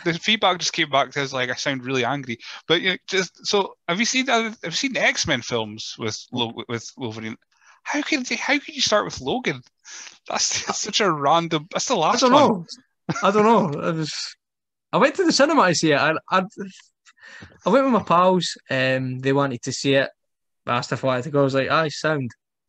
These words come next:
Speaker 2: Went and seen it. It was, it was quite good. I, I enjoyed it. It was good. Um, it wasn't good enough to make me want to watch more Marvel movies, but it was, it was good.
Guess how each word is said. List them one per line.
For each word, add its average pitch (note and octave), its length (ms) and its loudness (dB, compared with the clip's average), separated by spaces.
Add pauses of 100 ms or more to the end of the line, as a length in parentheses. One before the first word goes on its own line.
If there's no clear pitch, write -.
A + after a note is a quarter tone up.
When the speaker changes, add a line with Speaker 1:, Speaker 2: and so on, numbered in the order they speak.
(100)
Speaker 2:
Went D3+ 120 4
and B2 100 -2
seen F3 200 2
it. D3+ 80 2
It D#3 40 2
was, G3+ 120 2
it C4 80 4
was D#4 120 0
quite A4 220 6
good. F#4 160 4 (380)
I, A3+ 80 2
I A3+ 220 6
enjoyed G#3 340 6
it. C#3 160 2 (100)
It D3+ 80 0
was D3 120 -4
good. E3+ 180 2 (1080)
Um, B2+ 460 0 (580)
it F3+ 100 4
wasn't D#3 280 4
good C#3+ 160 2
enough C3+ 240 0
to D3 80 -8
make C3+ 140 -2
me C3 80 -4
want B2+ 240 -2
to C3 80 -2
watch B2+ 240 -2
more B2+ 160 -2
Marvel F3 360 4
movies, C#3 480 0
but D#3+ 280 0
it D3 160 -12
was, F3 340 -4
it A3 60 -8
was A3+ 100 -10
good. B3+ 260 -2